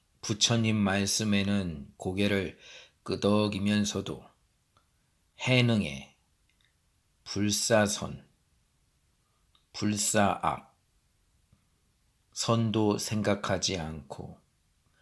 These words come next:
악도 생각하지 않을 때나 마조의 즉심시불, 이 마음이 곧 부처다 같은 문답에는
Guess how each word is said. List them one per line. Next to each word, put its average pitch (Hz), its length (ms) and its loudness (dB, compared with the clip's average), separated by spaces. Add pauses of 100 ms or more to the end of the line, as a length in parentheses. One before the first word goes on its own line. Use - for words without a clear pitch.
(260)
악도 104 640 0
생각하지 98 800 -2
않을 92 480 -2
때나 98 440 0 (920)
마조의 98 840 2 (1080)
즉심시불, 113 1200 2 (920)
이 98 300 2
마음이 90 760 -4
곧 - 380 -12
부처다 - 760 -4 (680)
같은 120 680 0
문답에는 104 840 0